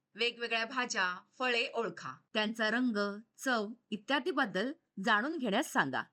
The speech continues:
आज आपण स्वतःबद्दल माहिती या विषयाबद्दल शिकलो. पालकांनाही या विषयाची माहिती द्या.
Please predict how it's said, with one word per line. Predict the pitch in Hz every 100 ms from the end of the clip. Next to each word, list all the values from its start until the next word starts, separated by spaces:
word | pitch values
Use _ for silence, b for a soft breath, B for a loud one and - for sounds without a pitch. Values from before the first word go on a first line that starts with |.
| -
आज | 254 247 -
आपण | 277 - 302
स्वतःबद्दल | 330 254 - 254 285 269 277
माहिती | 277 240 294 - 247 254 -
या | 233 294
विषयाबद्दल | 254 - 240 226 202 294
शिकलो. | - 208 170 127 - _ _ _ _
पालकांनाही | 254 254 247 320 392 349 285 381 285
या | 269
विषयाची | 277 240 226 208 302
माहिती | 311 247 190 208
द्या. | 165